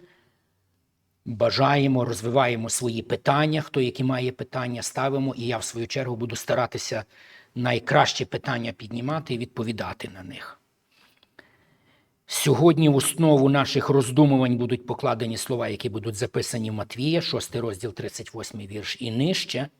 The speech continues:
А взагалі тема буде називатися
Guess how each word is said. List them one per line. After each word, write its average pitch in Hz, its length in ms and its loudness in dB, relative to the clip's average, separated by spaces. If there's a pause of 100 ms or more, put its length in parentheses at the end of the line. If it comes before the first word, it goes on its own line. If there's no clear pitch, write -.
(680)
А 110 120 -6
взагалі 123 800 2
тема 143 380 2
буде 127 260 0
називатися 127 880 -2